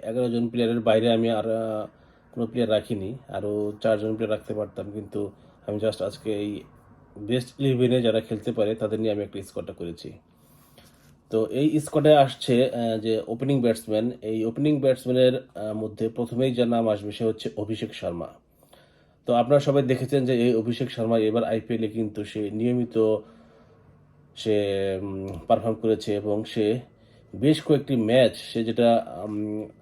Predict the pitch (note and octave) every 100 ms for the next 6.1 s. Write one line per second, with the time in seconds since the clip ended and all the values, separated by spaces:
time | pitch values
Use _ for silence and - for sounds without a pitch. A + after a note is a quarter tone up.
0 | _ _ _ _ A2 A2 A2+ G#2+ G#2 G2+
1 | F2 - - _ _ _ _ _ - _
2 | - - - - A2+ B2+ B2 C3 B2+ A#2
3 | A#2 A#2 A2+ A2 A#2+ A#2 A2 - G#2+ G#2
4 | G#2 A#2 A2+ A#2 A2+ A#2 A#2 A#2 - A#2
5 | G#2+ G#2 C3+ B2+ A#2 B2 A#2 A#2+ A2+ G#2+